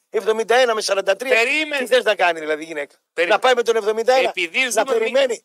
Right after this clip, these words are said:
Speaker 1: να περιμένει να του έρθει η διάθεση του εβδομήντα ένα.
Speaker 2: Ρε
Speaker 1: Πήγε με ένα σαραντάρι να ευχαριστηθεί.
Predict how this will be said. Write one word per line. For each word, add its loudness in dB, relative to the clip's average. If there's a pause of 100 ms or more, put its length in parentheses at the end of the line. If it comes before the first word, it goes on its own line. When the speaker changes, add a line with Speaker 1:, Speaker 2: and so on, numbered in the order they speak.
(120)
Speaker 1:
να -2
περιμένει 0
να 2
του -6
έρθει -6 (240)
η -8
διάθεση 2
του 0
εβδομήντα 0
ένα. 0
Speaker 2:
Ρε -6
Speaker 1:
Πήγε 0
με 0
ένα 2
σαραντάρι 2
να 2
ευχαριστηθεί. -4